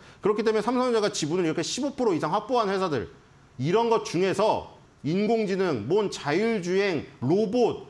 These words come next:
이런 데 관련 회-, 관련된 회사들을 또 아까 말씀드린 대로 포트폴리오를 딱 추려가지고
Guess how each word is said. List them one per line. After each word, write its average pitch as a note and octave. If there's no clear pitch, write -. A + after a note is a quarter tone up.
이런 A#3
데 A#3+
관련 A3+
회-, B3
관련된 A3
회사들을 A3
또 C4
아까 G3
말씀드린 E3+
대로 F#3
포트폴리오를 C4+
딱 -
추려가지고 F#3